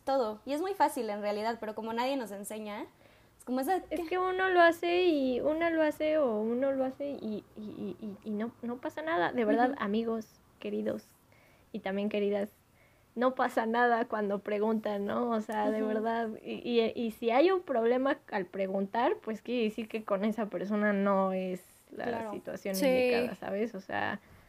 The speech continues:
Speaker 2: anímense a preguntar, o sea, lo que sea, o sea, por muy tonto que pueda parecer, yo creo que en este sentido, en estas cuestiones de,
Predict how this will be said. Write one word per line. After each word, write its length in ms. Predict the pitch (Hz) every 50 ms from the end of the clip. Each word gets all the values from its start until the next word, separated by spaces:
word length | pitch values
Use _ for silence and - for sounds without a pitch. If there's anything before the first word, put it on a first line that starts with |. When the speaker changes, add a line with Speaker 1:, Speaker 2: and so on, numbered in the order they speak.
| - - - -
Speaker 2:
anímense 720 | - 220 233 240 254 269 285 302 339 370 392 381 - 285 220
a 120 | 190 208
preguntar, 800 | - 190 196 190 196 196 196 190 - - 226 220 247 269 277 247
o 100 | 214 214
sea, 140 | 214 226 226
lo 260 | 226 214 226 220 220
que 220 | - 247 226 220 214 - - -
sea, 380 | - 262 269 277 247 214 202 196
o 60 | 214
sea, 160 | 214 - 220
por 260 | 214 - - 233 226 233
muy 360 | 233 247 262 277 302 311 311 - _ _
tonto 340 | - 254 233 233 - 262 262
que 100 | - 240
pueda 300 | 233 - 226 220 226 226
parecer, 460 | 226 226 208 202 196 196 - 214 240
yo 160 | 233 247 240 247
creo 180 | 240 262 262
que 100 | 262 262
en 100 | 247 226
este 260 | 226 226 220 - 247
sentido, 640 | 233 240 208 196 196 - 208 214 220 226 233 220 220 220 - - - - - - - -
en 140 | 220 220
estas 320 | 226 226 - - 269 269 269
cuestiones 640 | - 214 - - - 214 214 214 214 220 226 226 214
de, 400 | 208 196 190 180 180 180 214